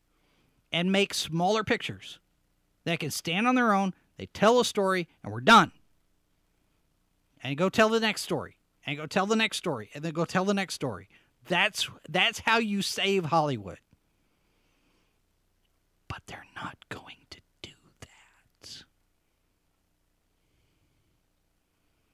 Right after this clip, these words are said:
They're just not, because they don't get it. They don't understand. And, you know, you have, you have people like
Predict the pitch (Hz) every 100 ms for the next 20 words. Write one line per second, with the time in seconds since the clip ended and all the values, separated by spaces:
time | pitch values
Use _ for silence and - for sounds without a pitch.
0 | _ _ _ _ _ _ _ 101 135 143
1 | - 226 143 _ _ 117 - 113 - -
2 | 117 120 123 - _ - 123 117 - -
3 | - 107 107 107 - 117 107 - - 110
4 | 98 - _ - - _ _ - _ -
5 | 175 180 175 - 170 147 139 170 202 160
6 | 196 196 190 160 - _ _ _ _ _
7 | _ _ _ _ _ _ - - 131 175
8 | 120 170 170 143 - 160 160 180 180 180
9 | -